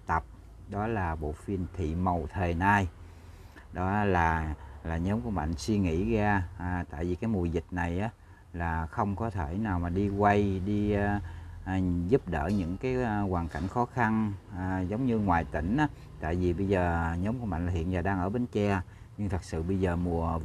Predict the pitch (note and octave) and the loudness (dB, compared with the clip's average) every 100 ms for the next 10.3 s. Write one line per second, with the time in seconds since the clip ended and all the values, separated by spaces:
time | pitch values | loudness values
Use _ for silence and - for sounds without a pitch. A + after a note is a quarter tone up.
0 | D#2 D2+ - - G2+ C#3 B2 G2 F2 E2 | -4 -8 -10 -6 0 0 2 2 2 4
1 | G2+ C3+ C3 A#2+ A#2 C3+ - - - - | 4 4 2 2 2 0 -4 -18 -18 -20
2 | - G#2 G#2 G2+ F#2 G#2 A#2+ G2+ A#2 G#2+ | -12 -4 0 0 0 -2 0 0 0 0
3 | D#2 G#2 G#2+ F2 E2+ G2 G2+ F2 E2+ - | -2 0 0 0 2 4 4 4 2 -4
4 | - - - - - - - - - - | -18 -20 -20 -20 -20 -20 -20 -20 -20 -20
5 | - F#2 F2 D#2+ E2+ G2 G2 G2 G2+ A#2+ | -8 0 2 4 4 4 4 4 2 0
6 | A2+ E2 D#2 G#2+ - - C3 - - - | 0 0 -2 -4 -6 -16 -14 -14 -14 -6
7 | A#2 A2 G#2 F2 D#2+ G#2 G#2+ G2+ F#2+ A#2+ | -4 0 2 2 2 2 2 2 2 0
8 | - E2 D2 G#2 G2 F2 E2 D#2 - - | 0 0 0 2 2 2 2 -2 -6 -16
9 | - - - E2 E2 E2 D#2+ D#2 D2 - | -20 -20 -12 -6 -2 -2 -2 -2 -4 -2
10 | E2+ A2 C#2 | 2 4 2